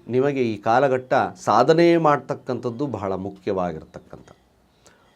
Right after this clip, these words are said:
but ಸ್ವಲ್ಪ ಮಟ್ಟಿಗೆ ಸಾಂಸಾರಿಕ ಜೀವನದಲ್ಲಿ ಸಣ್ಣ ಪುಟ್ಟ ಸಮಸ್ಯೆಗಳು ಕಾಣಿಸ್ಕೋಬೋದು. ಆದರೂ ಸಹಿತವಾಗಿ ನಿಮ್ಮ ಬುದ್ಧಿಶಕ್ತಿಯ ಮೇರೆಗೆ ಅದು ಕೂಡ ರೀಸಾಲ್ವ್ ಆಗ್ತಕ್ಕಂಥ ಸನ್ನಿವೇಶ ಬರ್ತದೆ. ಡಿಟ್ಯಾಚ್‌ಮೆಂಟಲ್ಲಿರ್ತಕ್ಕಂಥ ಸಪ್ತಮ ಸ್ಥಾನದಲ್ಲಿರ್ತಕ್ಕಂಥ ಕೇತು ಕೆಲವೊಂದು ಡಿಟ್ಯಾಚ್‌ಮೆಂಟನ್ನು ಕೊಡ್ಬೋದು, ನೋವುಗಳನ್ನು ಕೊಡ್ಬೋದು.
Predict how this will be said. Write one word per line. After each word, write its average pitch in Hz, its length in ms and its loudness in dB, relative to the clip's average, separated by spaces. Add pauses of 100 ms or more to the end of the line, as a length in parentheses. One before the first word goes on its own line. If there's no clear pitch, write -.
(280)
but 127 120 4
ಸ್ವಲ್ಪ 202 340 4
ಮಟ್ಟಿಗೆ 180 500 6
ಸಾಂಸಾರಿಕ 175 640 4
ಜೀವನದಲ್ಲಿ 151 540 -2
ಸಣ್ಣ 143 240 -2
ಪುಟ್ಟ 139 220 -6
ಸಮಸ್ಯೆಗಳು 143 580 -2
ಕಾಣಿಸ್ಕೋಬೋದು. 120 800 0 (180)
ಆದರೂ 113 280 -2
ಸಹಿತವಾಗಿ 101 580 -2
ನಿಮ್ಮ 127 340 -2
ಬುದ್ಧಿಶಕ್ತಿಯ 101 800 -6
ಮೇರೆಗೆ 117 520 -2 (200)
ಅದು 104 180 -4
ಕೂಡ 127 200 -2
ರೀಸಾಲ್ವ್ 104 480 -4
ಆಗ್ತಕ್ಕಂಥ 87 480 -12
ಸನ್ನಿವೇಶ 92 460 -8
ಬರ್ತದೆ. 95 680 -6
ಡಿಟ್ಯಾಚ್‌ಮೆಂಟಲ್ಲಿರ್ತಕ್ಕಂಥ 151 1160 2
ಸಪ್ತಮ 160 380 -2
ಸ್ಥಾನದಲ್ಲಿರ್ತಕ್ಕಂಥ 139 960 -2
ಕೇತು 160 340 -4
ಕೆಲವೊಂದು 120 380 0
ಡಿಟ್ಯಾಚ್‌ಮೆಂಟನ್ನು 127 840 0
ಕೊಡ್ಬೋದು, 95 420 -4
ನೋವುಗಳನ್ನು 147 520 0
ಕೊಡ್ಬೋದು. 101 480 -4